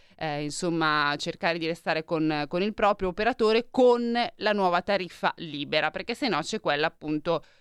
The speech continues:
diciamo, garantita, mettiamola così, che poi si dovrà vedere il prezzo che,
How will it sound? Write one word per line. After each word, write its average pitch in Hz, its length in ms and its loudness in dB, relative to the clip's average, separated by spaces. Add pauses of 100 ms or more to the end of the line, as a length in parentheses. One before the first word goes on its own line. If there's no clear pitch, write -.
diciamo, 160 320 -4
garantita, 180 800 -4
mettiamola 156 480 -2
così, 170 320 -6
che 160 120 -10
poi 160 140 -10
si 160 60 -12
dovrà 160 240 -2
vedere 160 680 -2
il 185 140 -12
prezzo 147 420 -8
che, 135 240 -18